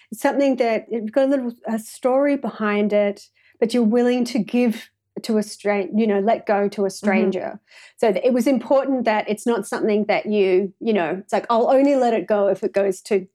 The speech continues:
Speaker 1: this person," or something like that. It needs to be something that you're just willing to let go. You
Speaker 2: Yeah.
Speaker 1: don't, you don't know who it goes to. So that, that's an important part of the thinking. And yeah, and making sure that people don't know who brought what.
Speaker 2: <laughs>
Speaker 1: So it's like quickly,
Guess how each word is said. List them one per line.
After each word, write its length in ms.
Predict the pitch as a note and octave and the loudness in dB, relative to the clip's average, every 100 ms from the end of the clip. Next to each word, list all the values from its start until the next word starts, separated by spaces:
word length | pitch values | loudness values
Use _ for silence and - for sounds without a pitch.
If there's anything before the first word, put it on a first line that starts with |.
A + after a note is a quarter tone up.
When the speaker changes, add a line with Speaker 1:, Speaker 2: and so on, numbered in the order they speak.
| - | -4
Speaker 1:
this 180 | F3+ - | -4 -6
person," 500 | - - - - D#3+ | -8 -8 -8 -10 -6
or 140 | G3 | -4
something 380 | - - A3 G3+ | -4 -2 0 0
like 220 | G3+ G3+ | -2 -2
that. 240 | F3+ F3 | -4 -2
It 40 | A3 | 0
needs 240 | A#3+ B3 A#3 | 2 0 0
to 60 | |
be 80 | B3+ | -2
something 420 | A#3+ A#3 - G3+ | -2 -2 0 0
that 180 | G3+ F#3+ | 0 0
you're 80 | G3+ | 0
just 180 | G3 - | -2 -2
willing 320 | G3 G#3 G3+ | 0 2 0
to 120 | G3+ | -2
let 240 | F#3+ F3+ - | -2 -4 -2
go. 200 | F#3+ D#4 | 2 2
You 220 | E4 A#3+ | 2 2
Speaker 2:
Yeah. 160 | G#3 | 2
Speaker 1:
don't, 220 | F#3 E3+ - _ _ | 2 -2 -8 _ _
you 80 | G#3+ | 0
don't 220 | G#3 G#3 | 2 2
know 180 | G#3 G#3 | 2 0
who 220 | E3 G3 | 0 0
it 140 | F#3 - | 0 0
goes 320 | F#3+ F3+ - | 0 -2 -4
to. 180 | - - | -6 -4
So 100 | A3+ | 0
that, 140 | A3+ | 0
that's 240 | A3+ A#3+ A#3+ | 0 -2 0
an 80 | G#3+ | 0
important 460 | G3+ - G3+ G3 | 0 0 0 -2
part 220 | - F3+ | -2 -2
of 100 | F3+ | -2
the 80 | F#3 | -6
thinking. 640 | F3+ G3 F#3+ F3+ F3+ F#3 - | -4 -4 -2 0 0 -2 0
And 160 | A3 | 2
yeah, 160 | A#3 A#3 | 4 4
and 120 | A3 | 4
making 260 | A3+ B3 C#4+ | 2 2 0
sure 240 | - A#3+ | 0 0
that 140 | G#3+ G#3+ | 0 0
people 240 | B3 G#3 | -2 0
don't 260 | A3 A3 G#3 | 0 2 2
know 200 | G#3 G3 | 0 0
who 200 | - G#3+ | 0 -2
brought 320 | - F#3 A#3 | 0 0 2
what. 400 | C#4+ C#4+ C4+ B3 | 4 4 2 0
Speaker 2:
<laughs> 320 | C4 B3 B3+ | -2 -2 -2
Speaker 1:
So 140 | A3 G#3 | 2 4
it's 160 | A#3 | 4
like 160 | A3 A#3+ | 2 2
quickly, 560 | A#3+ A#3 A3+ G3+ G3 | 0 0 2 0 0